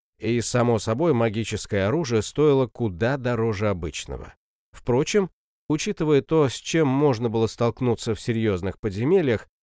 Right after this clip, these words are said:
соваться туда с обычной железякой, даже остро заточенной, было, скажем так, несколько опрометчиво.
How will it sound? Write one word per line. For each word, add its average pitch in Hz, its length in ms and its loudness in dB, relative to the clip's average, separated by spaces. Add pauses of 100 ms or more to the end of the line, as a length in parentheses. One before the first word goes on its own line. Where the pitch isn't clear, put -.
(100)
соваться 143 560 0
туда 135 280 0
с - 120 -4
обычной 123 520 0
железякой, 120 720 0
даже 107 420 0
остро 101 380 -2
заточенной, 101 800 -2 (320)
было, 202 240 0
скажем 123 400 0
так, - 320 -2 (180)
несколько 120 720 -2
опрометчиво. 92 960 -6